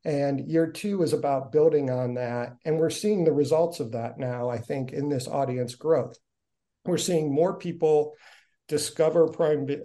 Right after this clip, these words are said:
Thursday Night Football on Prime Video. And importantly, they're liking what they're seeing and they're coming back week after week.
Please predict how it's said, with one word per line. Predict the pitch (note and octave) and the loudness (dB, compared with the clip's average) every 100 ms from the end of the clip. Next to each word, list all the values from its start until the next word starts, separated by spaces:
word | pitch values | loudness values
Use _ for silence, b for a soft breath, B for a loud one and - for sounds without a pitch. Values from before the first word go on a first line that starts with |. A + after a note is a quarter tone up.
| - | -2
Thursday | D#3 E3 | 0 2
Night | D#3 D#3 D#3+ | 0 -2 -4
Football | D3+ D3+ D3 | -4 -2 -2
on | C#3+ | -4
Prime | C#3+ C3 | -8 -6
Video. | A#2+ B2 B2 | -6 -4 -2
And | D3+ | 0
importantly, | D#3 - C4+ D#4+ E3 D3+ D3 - - | -2 -2 -2 0 2 2 0 -6 0
they're | E3+ | 2
liking | E3+ F3+ F3+ F#3 | 4 4 2 2
what | E3 E3+ | 2 4
they're | D#3+ | 2
seeing | D3+ D#3 E3 F3 | 0 -4 -4 -2
and | C#3+ | -2
they're | |
coming | C3+ E3 D3+ C#3 | -2 0 0 2
back | C#3 C3+ E3+ | 0 0 -6
week | D#3+ E3 | -4 0
after | D#3+ - D#3+ | -2 -2 -4
week. | E3+ G3 - | -4 -6 -14